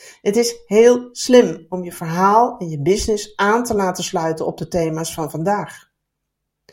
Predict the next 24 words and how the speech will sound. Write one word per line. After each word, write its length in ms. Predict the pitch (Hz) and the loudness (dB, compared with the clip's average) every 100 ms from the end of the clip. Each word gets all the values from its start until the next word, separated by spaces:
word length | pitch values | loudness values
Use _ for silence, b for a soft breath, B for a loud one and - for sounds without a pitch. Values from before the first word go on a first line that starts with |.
| B B B | B B B
Kun 200 | - 214 | -2 2
jij 240 | 214 254 262 | 4 4 4
de 100 | 202 | 0
dingen 280 | 240 247 | 0 0
die 120 | 202 180 | 0 -2
je 80 | |
doet 340 | 165 220 233 - | -2 -4 -6 -14
haken 760 | - 196 226 269 269 175 160 - | -4 2 4 4 2 -2 -4 -6
aan 140 | 180 | -6
de 140 | 175 - | -4 -4
actuele 600 | 208 - 190 170 165 160 | -6 -4 -2 0 -2 -2
thema's 440 | 202 180 165 160 | 0 0 -2 -6
en 120 | 160 | -4
issues? 680 | 185 196 277 359 - - - _ b b b | -2 0 0 -2 -6 -10 -14 _ b b b
En 120 | - | 0
heb 120 | 208 196 | 2 4
je 60 | |
daar 180 | 185 170 | 4 2
een 100 | 165 | 0
mening 360 | 170 180 196 233 | -2 -2 -2 2
over? 560 | 277 302 - 427 - _ _ _ _ _ _ _ - | 0 0 -4 -8 -14 _ _ _ _ _ _ _ -6
Let 380 | 170 214 294 | 4 6 6
maar 200 | 277 269 277 | 4 4 4
op, 260 | - - | 2 -10